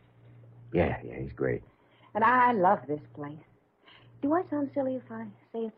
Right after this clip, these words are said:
Speaker 2: romantic?
Speaker 1: No, as a matter of fact, it is romantic.
Speaker 2: Moon Temple Inn. Even the name, it's like pagoda bells and pear blossom.
Speaker 1: Yeah. Yeah, it is.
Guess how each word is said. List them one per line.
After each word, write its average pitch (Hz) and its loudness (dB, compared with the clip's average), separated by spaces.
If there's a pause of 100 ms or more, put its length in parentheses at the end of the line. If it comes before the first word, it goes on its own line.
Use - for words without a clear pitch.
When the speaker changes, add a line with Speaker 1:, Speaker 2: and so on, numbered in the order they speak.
Speaker 2:
romantic? 160 0
Speaker 1:
No, 67 -2
as - -6
a 76 -2
matter 80 6
of 80 2
fact, 117 8
it 120 6
is 180 4
romantic. 67 0 (320)
Speaker 2:
Moon 208 2
Temple 196 2
Inn. 165 0
Even 277 2
the 330 8
name, 277 6
it's - -16
like 214 -10 (280)
pagoda 196 4
bells 143 -2 (140)
and 139 -14
pear 190 -4
blossom. 180 -6 (100)
Speaker 1:
Yeah. 78 -8 (1040)
Yeah, 73 0
it 71 0
is. 65 -2